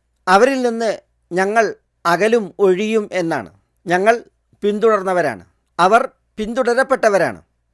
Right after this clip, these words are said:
നതബറഅ എന്നത് നമ്മൾ പഠിച്ചുപോയി. ബുർഅ്,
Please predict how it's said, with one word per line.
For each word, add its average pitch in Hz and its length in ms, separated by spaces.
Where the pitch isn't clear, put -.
നതബറഅ 190 760
എന്നത് 196 500
നമ്മൾ 185 300
പഠിച്ചുപോയി. 180 640
ബുർഅ്, 202 540